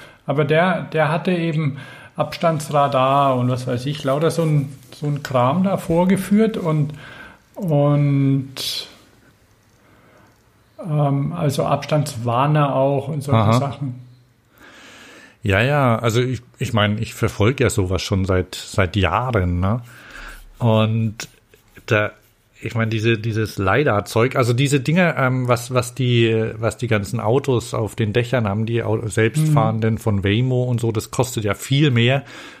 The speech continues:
Speaker 2: weil die dreihundertsechzig Grad scannen quasi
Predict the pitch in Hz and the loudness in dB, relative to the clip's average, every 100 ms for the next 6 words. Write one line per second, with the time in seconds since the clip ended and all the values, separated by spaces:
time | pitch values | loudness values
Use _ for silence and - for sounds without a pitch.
0 | - 113 113 120 127 120 - - _ _ | -4 0 0 0 -2 -2 -6 -20 _ _
1 | _ _ _ - - - _ _ - 123 | _ _ _ -20 -20 -20 _ _ 0 2
2 | 131 120 131 127 - - 110 113 156 - | 2 2 2 0 -4 -4 0 2 0 -6
3 | - - - 107 120 151 160 - - 127 | -14 -10 -2 0 0 -2 -4 -10 -4 0
4 | 131 127 165 | 2 2 0